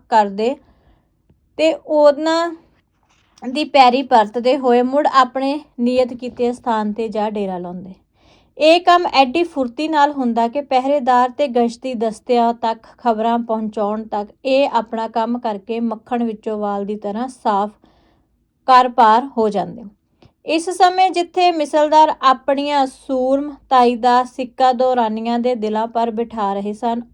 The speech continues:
ਉੱਥੇ ਮੁਨਸ਼ੀ ਸੋਹਣ ਲਾਲ ਰਣਜੀਤ ਸਿੰਘ ਦੀ ਨਿਬਰਤਾ ਦੀ ਇੱਕ ਅਚਰਜ ਘਟਨਾ ਦਾ ਹਾਲ ਇਉਂ ਲਿਖਦਾ ਹੈ ਕਿ ਜਦ ਸ਼ਾਹ ਜਮਾਨ ਲਾਹੌਰ ਦੇ ਕਿਲੇ ਵਿੱਚ ਠਹਿਰਿਆ ਹੋਇਆ ਸੀ, ਤਾਂ ਰਣਜੀਤ ਸਿੰਘ ਆਪਣੇ ਜਵਾਨਾਂ ਨਾਲ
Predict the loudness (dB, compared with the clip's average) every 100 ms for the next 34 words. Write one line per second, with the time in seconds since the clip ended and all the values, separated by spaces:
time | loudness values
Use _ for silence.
0 | -14 -14 _ -2 0 -2 -6 -8 -8 -8
1 | -8 -12 _ _ _ _ 4 6 6 4
2 | 4 4 2 -2 0 -2 -4 -6 -6 -4
3 | -4 -2 -2 -2 -4 0 0 0 -6 -8
4 | -10 -12 -18 -6 -6 2 2 2 -2 -4
5 | -2 -4 -2 -2 -2 -2 -2 -4 -6 -4
6 | -2 -4 -8 -8 -8 -10 -16 _ _ _
7 | _ _ _ _ 0 2 6 6 4 -6
8 | 0 4 6 6 2 -2 -2 0 2 2
9 | 0 4 6 6 2 -2 -2 0 0 -2
10 | -8 -8 -2 0 2 2 0 -2 -2 -2
11 | -2 -2 -2 -4 -6 -8 -8 -6 -4 -4
12 | -6 -6 -4 -4 -6 -6 -6 -8 -10